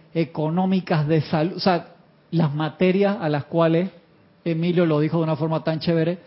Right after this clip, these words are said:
aceptamos venir porque son nuestras materias de la vida y que uno se la, las tiene que recordársela a uno mismo y a veces recordársela a otros compañeros en el camino, sobre todo cuando es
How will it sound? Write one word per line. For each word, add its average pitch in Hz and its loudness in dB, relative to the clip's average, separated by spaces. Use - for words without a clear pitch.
aceptamos 185 0
venir 208 0
porque 156 -6
son 214 -2
nuestras 226 0
materias 214 -2
de 180 2
la 165 0
vida 240 0
y 160 -2
que 185 2
uno 190 2
se 202 4
la, 151 2
las 160 -2
tiene 208 2
que 196 0
recordársela 170 0
a 156 2
uno 170 2
mismo 175 0
y 170 2
a 160 4
veces 180 2
recordársela 160 0
a 160 2
otros 160 2
compañeros 180 0
en 185 -2
el 151 -2
camino, 208 -2
sobre 147 -2
todo 170 0
cuando 156 -2
es 208 0